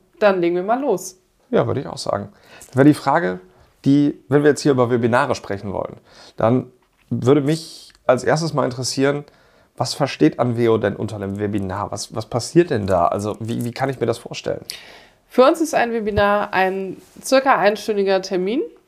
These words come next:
Speaker 1: in dem wir uns Zeit nehmen, um mit dem Interessenten zusammenzusitzen. Der Interessent ist natürlich auf jeden Fall dabei. Meistens ist auch der Partner dabei.
Speaker 2: Mhm.
Speaker 1: Es ist ja auch eine partnerschaftliche Beziehung, die wir dabei führen. Und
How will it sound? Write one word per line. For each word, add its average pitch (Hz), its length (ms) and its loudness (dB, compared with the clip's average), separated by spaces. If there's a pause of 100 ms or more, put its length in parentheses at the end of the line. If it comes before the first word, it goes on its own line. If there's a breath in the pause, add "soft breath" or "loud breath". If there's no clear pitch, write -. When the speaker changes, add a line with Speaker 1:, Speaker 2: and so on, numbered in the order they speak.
(280)
Speaker 1:
in 196 220 0
dem 196 260 0
wir 185 140 0
uns 170 260 -6
Zeit 247 320 2
nehmen, 269 240 -6
um 196 140 -4
mit 190 120 -6
dem 175 140 -4
Interessenten 208 840 -4
zusammenzusitzen. 233 1040 -4 (1040 loud breath)
Der 190 120 6
Interessent 233 400 -2
ist 233 120 -4
natürlich 214 320 -2
auf - 160 -2
jeden 220 240 4
Fall 269 220 0
dabei. 233 600 2
Meistens 254 440 2
ist 247 180 -8
auch 202 80 0
der 175 140 0
Partner 196 420 -4
dabei. 262 500 0
Speaker 2:
Mhm. 135 200 -2 (240 loud breath)
Speaker 1:
Es - 100 -12
ist 202 160 -4
ja 190 120 8
auch 202 60 4
eine 208 120 -2
partnerschaftliche 202 760 -6
Beziehung, 196 460 -2
die 180 120 -2
wir 175 100 -4
dabei 170 320 -2
führen. 185 420 -8
Und 175 380 -8